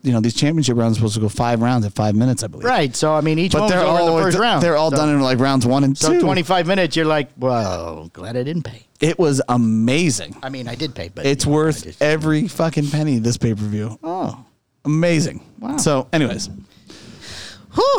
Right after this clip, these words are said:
Speaker 2: I'm tired. We
Speaker 1: I'm
Speaker 2: need
Speaker 1: excited.
Speaker 2: we need
Speaker 1: I'm
Speaker 2: apparently,
Speaker 1: excited.
Speaker 2: apparently,
Speaker 1: I'm not gonna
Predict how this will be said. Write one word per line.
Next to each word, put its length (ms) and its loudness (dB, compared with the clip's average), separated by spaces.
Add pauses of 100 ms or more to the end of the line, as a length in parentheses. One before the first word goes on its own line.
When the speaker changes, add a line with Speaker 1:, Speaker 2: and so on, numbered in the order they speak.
(280)
Speaker 2:
I'm 140 0
tired. 440 -2 (580)
We 100 -2
Speaker 1:
I'm 80 0
Speaker 2:
need 60 2
Speaker 1:
excited. 480 0 (100)
Speaker 2:
we 120 0
need 100 -2
Speaker 1:
I'm 180 0
Speaker 2:
apparently, 60 2
Speaker 1:
excited. 580 0
Speaker 2:
apparently, 360 0
Speaker 1:
I'm 60 2
not 160 2
gonna 140 2